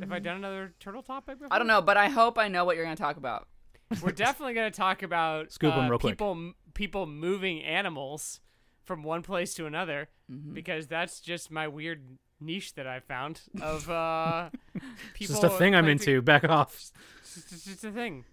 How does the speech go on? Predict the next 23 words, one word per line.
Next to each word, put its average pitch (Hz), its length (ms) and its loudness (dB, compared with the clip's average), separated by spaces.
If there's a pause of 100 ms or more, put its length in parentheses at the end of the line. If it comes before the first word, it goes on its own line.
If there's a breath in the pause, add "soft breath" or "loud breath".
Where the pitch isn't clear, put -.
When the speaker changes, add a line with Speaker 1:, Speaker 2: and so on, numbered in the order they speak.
(100)
Speaker 1:
Uh, 175 260 0
in 175 140 -6
this 240 220 -2
case, 185 360 -6 (100)
it's, - 320 -10
um, 160 400 -6 (720)
relative. 151 540 -8 (200)
It's - 220 -14 (120)
recent 175 380 -10
news, 131 360 -18 (460 soft breath)
but 175 140 -4
volunteers 196 720 -4
race 165 260 -4
to 160 140 -12
save 165 260 -4
thousands 190 640 -2
of 151 300 -6 (320)
cold-stunned 233 680 -4
turtles 202 480 -4
washing 180 360 -4
up 196 160 -4
in 170 120 -6
Texas. - 800 -12